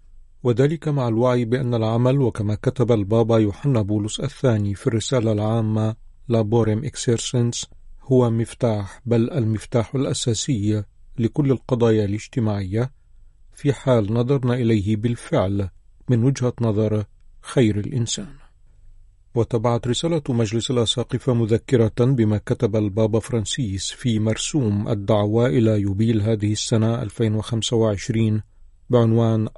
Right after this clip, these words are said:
"الرجاء لا يخيب"، حين شدد على أن الالتزام من أجل توفير عمل يطبعه الإبداع والمشاركة والتضامن يشكل إحدى علامات الرجاء الملموسة بالنسبة لأخوتنا.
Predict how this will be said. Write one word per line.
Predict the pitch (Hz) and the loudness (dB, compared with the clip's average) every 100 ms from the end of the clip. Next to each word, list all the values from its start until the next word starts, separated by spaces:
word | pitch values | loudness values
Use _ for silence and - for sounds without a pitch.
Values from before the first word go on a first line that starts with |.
| 135 | 0
"الرجاء | 110 98 113 117 | 0 0 0 0
لا | 107 | -2
يخيب"، | 107 - 120 107 120 - - - - - | -2 -2 -2 0 0 -2 -20 -20 -20 -20
حين | - 135 127 117 | -6 0 2 2
شدد | 147 139 147 120 | -2 0 2 4
على | 113 123 | 2 2
أن | 120 | 2
الالتزام | 117 113 107 123 110 135 151 | 0 0 -2 -4 -2 -2 0
من | 110 113 | -2 0
أجل | 120 104 113 | -2 -2 -6
توفير | - 113 - - 113 110 | -2 -4 -4 -8 -2 0
عمل | 113 117 113 113 127 - | 0 2 2 2 0 0
يطبعه | 120 - 113 113 101 | 0 0 0 2 2
الإبداع | 113 131 107 104 113 120 120 | 0 -2 -6 0 2 2 0
والمشاركة | 104 113 113 110 - 127 104 - 110 | 2 2 2 0 0 0 0 -2 -4
والتضامن | 98 117 - 120 104 98 110 131 139 - - - - - 135 | -2 -4 -2 -2 0 0 0 0 -2 -8 -20 -20 -20 -4 -4
يشكل | - 147 - 127 120 | 2 0 2 0 0
إحدى | - 120 | -2 -4
علامات | 110 110 113 110 110 117 | 0 0 2 0 -2 -2
الرجاء | 110 101 117 104 - - _ - - | -2 0 -2 -2 -8 -18 _ -8 0
الملموسة | 147 147 117 113 104 - 110 110 - - - - | 2 4 2 2 -2 0 0 0 -4 -20 -20 -6
بالنسبة | 139 117 104 - 110 | -2 0 -2 -2 -2
لأخوتنا. | 120 - - - - 143 | -2 -6 -12 -10 -14 -16